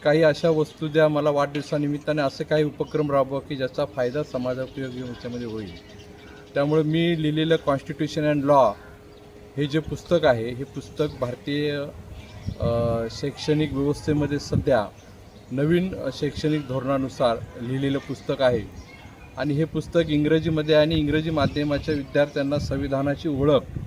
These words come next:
ही व्हावी या दृष्टिकोनातून हे पुस्तक लिहिलेलं होतं. आणि निश्चितच हे पुस्तक समाजोपयोगी नव्हे तर देशाच्या देखील कामी येणारं पुस्तक आहे. त्यामुळे हे पुस्तक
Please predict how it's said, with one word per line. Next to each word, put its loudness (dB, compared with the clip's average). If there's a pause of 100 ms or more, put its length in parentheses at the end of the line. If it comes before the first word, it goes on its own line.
(540)
ही 4
व्हावी 6 (420)
या 6
दृष्टिकोनातून -2
हे 2
पुस्तक 2
लिहिलेलं 0
होतं. -2 (540)
आणि -2
निश्चितच 0
हे 2
पुस्तक -2
समाजोपयोगी 0
नव्हे 0 (560)
तर -4
देशाच्या -2
देखील -6 (200)
कामी 2
येणारं 0
पुस्तक -8
आहे. -2
त्यामुळे -2
हे -4
पुस्तक 0